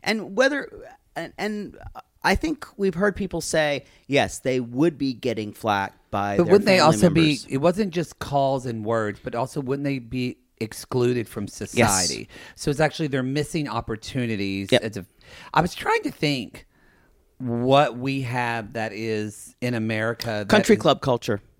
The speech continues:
Speaker 2: But that's so, that doesn't affect the entire
Speaker 1: I agree.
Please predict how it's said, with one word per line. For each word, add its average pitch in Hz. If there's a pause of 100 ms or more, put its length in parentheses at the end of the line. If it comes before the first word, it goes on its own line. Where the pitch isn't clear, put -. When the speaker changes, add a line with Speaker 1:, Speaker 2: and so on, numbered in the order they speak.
(720)
Speaker 2:
But 147
that's 170
so, 147 (1400)
that 156
doesn't 147
affect 120
the 120
entire 101
Speaker 1:
I 127
agree. 139